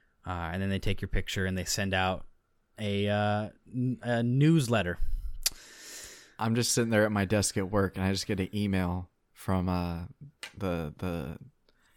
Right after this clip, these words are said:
Speaker 2: G M assistant at Tyler's store, and I just see Tyler pop up on my, my email.
Speaker 1: Yes, sir.
Speaker 2: Squatting in front of a car.
Speaker 1: An expensive
Speaker 2: It's
Speaker 1: ass
Speaker 2: like
Speaker 1: car. Yeah, 'cause
Speaker 2: Yeah.
Speaker 1: el-, everybody that we, uh,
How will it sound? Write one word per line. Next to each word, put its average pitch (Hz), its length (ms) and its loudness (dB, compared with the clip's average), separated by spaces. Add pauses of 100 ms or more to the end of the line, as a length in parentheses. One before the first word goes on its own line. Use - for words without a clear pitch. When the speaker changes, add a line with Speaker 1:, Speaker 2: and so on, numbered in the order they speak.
(100)
Speaker 2:
G 107 220 4
M 98 160 2
assistant 90 520 -2
at 82 100 -6
Tyler's 92 460 -2
store, 90 340 -4
and 90 100 -4
I 95 60 -2
just 92 140 -6
see 95 120 -2
Tyler 92 460 -2 (380)
pop 107 260 2
up 98 160 0
on 98 160 2
my, 92 320 0
my 95 180 -4
email. 92 520 0 (260)
Speaker 1:
Yes, 101 220 -4
sir. 117 340 4
Speaker 2:
Squatting 104 260 4
in 95 100 -2
front 98 240 0
of 90 100 -2
a 95 60 0
car. 98 440 4
Speaker 1:
An 90 100 2
expensive - 600 4
Speaker 2:
It's 107 40 8
Speaker 1:
ass 101 180 6
Speaker 2:
like 98 60 0
Speaker 1:
car. 98 340 2 (100)
Yeah, 110 340 4
'cause 139 400 4
Speaker 2:
Yeah. 101 160 4
Speaker 1:
el-, 147 140 4
everybody 190 600 8
that 135 380 4
we, 120 260 6
uh, 107 300 6